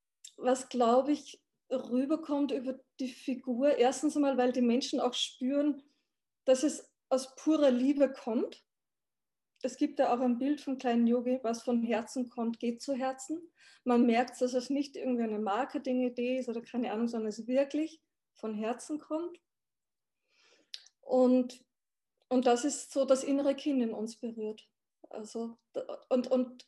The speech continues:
ermutigt, wieder Vertrauen ins Leben zu haben, ermutigt, ähm, auch wieder, ähm, mutiger,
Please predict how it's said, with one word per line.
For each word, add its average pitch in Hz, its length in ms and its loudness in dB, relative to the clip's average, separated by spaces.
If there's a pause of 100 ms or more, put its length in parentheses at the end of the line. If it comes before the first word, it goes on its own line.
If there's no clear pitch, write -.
(120)
ermutigt, 302 840 2
wieder 262 180 0
Vertrauen 233 480 0
ins 240 200 0
Leben 226 240 0
zu 247 180 -6
haben, 214 200 -4
ermutigt, 277 760 0 (800)
ähm, 233 580 0
auch 240 220 0
wieder, 254 360 2 (720)
ähm, 226 520 -2 (2000)
mutiger, 285 760 4